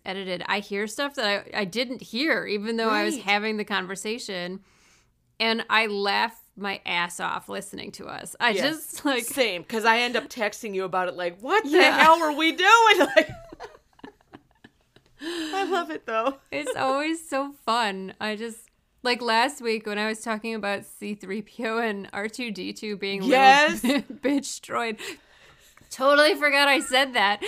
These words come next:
Speaker 1: And then when I heard it in the
Speaker 2: I
Speaker 1: recording,
Speaker 2: didn't.
Speaker 1: <laughs> I laughed so hard.
Speaker 2: It was a great line.
Speaker 1: It was pretty funny. We need to needle point that on a pillow.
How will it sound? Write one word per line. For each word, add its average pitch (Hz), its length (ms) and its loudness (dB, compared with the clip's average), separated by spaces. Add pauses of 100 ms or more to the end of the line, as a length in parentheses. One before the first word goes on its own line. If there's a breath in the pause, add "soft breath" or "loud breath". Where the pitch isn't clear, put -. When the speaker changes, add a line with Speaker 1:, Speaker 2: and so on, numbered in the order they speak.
(180 loud breath)
Speaker 1:
And 285 140 0
then 277 80 -2
when 285 100 -2
I 269 140 2
heard 302 340 6
it 285 140 4
in 269 80 2
the 277 60 2
Speaker 2:
I 269 120 6
Speaker 1:
recording, 277 400 2
Speaker 2:
didn't. 453 460 4
Speaker 1:
<laughs> - 0 -
I 330 260 6
laughed 302 380 2
so 302 500 0
hard. 269 480 0 (1600 loud breath)
Speaker 2:
It 208 60 -4
was 202 160 -2
a 185 60 -4
great 180 280 -6
line. 160 400 -10 (760 loud breath)
Speaker 1:
It - 140 -12
was 202 220 -10
pretty 170 280 -10
funny. - 420 -14
We 175 140 -14
need 190 200 -10
to 180 140 -14
needle 185 400 -4
point 190 400 -8
that 185 220 -6
on 185 140 -6
a 180 80 -8
pillow. 180 580 -8